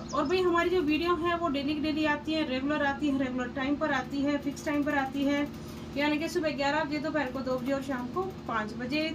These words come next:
तो कुछ बहनें कहती हैं कि दीदी हमने वीडियो आपकी अभी देखी थी लेकिन स्टॉक आउट हो गया है।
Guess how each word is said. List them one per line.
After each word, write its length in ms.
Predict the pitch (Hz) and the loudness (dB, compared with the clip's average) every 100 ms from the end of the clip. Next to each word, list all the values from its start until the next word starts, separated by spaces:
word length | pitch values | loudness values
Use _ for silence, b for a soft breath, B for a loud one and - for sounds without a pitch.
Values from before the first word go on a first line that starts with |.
| 294 | -2
तो 80 | 285 | -2
कुछ 180 | 302 - | -2 0
बहनें 260 | 302 294 | 0 2
कहती 300 | 294 294 294 | 0 -2 0
हैं 120 | 285 277 | -2 0
कि 100 | 285 | -2
दीदी 260 | 277 294 294 | -2 0 2
हमने 260 | 269 277 | 2 0
वीडियो 260 | 262 269 269 | -2 -2 0
आपकी 280 | 247 233 294 | 0 0 -4
अभी 180 | 254 269 | -2 -2
देखी 280 | 247 233 262 | -4 -4 -4
थी 140 | 302 | -2
लेकिन 300 | 269 - 277 | -2 0 0
स्टॉक 360 | 277 285 262 269 - - - - 208 | 0 -2 -2 -2 -6 -10 -10 -10 -2
आउट 260 | 220 254 277 | -2 0 -2
हो 100 | 233 | -2
गया 180 | 226 233 | -2 -2
है। 220 | 254 320 | -2 -4